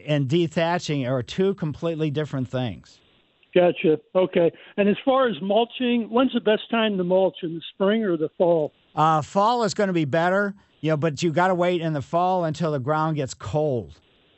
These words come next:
Speaker 1: So
Speaker 2: Okay.
Speaker 1: If you put it down too soon, what it does is it prevents the plant material from going dormant. So that's kind of
Speaker 2: Oh.
Speaker 1: the downside of that.
Speaker 2: Okay, gotcha. Okay, well, thanks, Mike.
Speaker 1: Certainly. My pleasure.
Speaker 2: Mm-hmm.
Speaker 1: So
Speaker 2: I know.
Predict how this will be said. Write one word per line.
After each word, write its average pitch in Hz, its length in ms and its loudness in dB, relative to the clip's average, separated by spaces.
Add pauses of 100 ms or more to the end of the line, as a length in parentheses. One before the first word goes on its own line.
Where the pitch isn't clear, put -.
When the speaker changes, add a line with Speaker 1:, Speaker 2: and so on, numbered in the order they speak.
(220)
Speaker 1:
So 135 400 0
Speaker 2:
Okay. 156 320 0 (320)
Speaker 1:
If 143 180 -2
you 156 80 0
put 214 200 2
it 196 80 0
down 185 240 2
too 175 180 -2
soon, 196 380 0
what 170 140 0
it 156 80 -2
does 165 320 -2
is 147 100 -6
it 135 100 -6
prevents 165 420 -4
the 156 60 -4
plant 156 300 -6
material 151 460 -2
from 139 280 -4
going 139 320 0
dormant. 131 540 -2 (420)
So 123 140 -4
that's 143 300 0
kind 160 220 2
of 196 60 6
Speaker 2:
Oh. 170 120 4
Speaker 1:
the 147 60 0
downside 135 640 -2
of 104 100 -4
that. 95 300 -8 (600)
Speaker 2:
Okay, 160 360 2
gotcha. 147 500 0 (300)
Okay, 269 320 2
well, 202 180 0
thanks, 269 280 2
Mike. 185 300 -2
Speaker 1:
Certainly. 208 480 -2 (140)
My 147 160 0
pleasure. 165 500 -2 (560)
Speaker 2:
Mm-hmm. 240 160 -4
Speaker 1:
So 160 380 2
Speaker 2:
I 120 40 -4
know. 135 200 -8